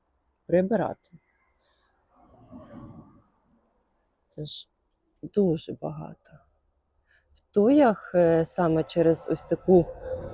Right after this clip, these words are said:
насиченість гілок, дуже часто живуть горобці. Знаю, що в містах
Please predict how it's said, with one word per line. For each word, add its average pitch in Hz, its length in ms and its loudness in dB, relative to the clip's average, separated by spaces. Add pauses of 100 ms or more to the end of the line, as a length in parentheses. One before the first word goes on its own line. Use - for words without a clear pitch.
насиченість 185 1000 6
гілок, 202 680 6 (560)
дуже 285 420 8
часто 214 920 0
живуть 175 600 -4 (100)
горобці. - 680 -8 (640)
Знаю, 190 360 2
що 175 200 -6
в 165 60 -6
містах 170 540 -4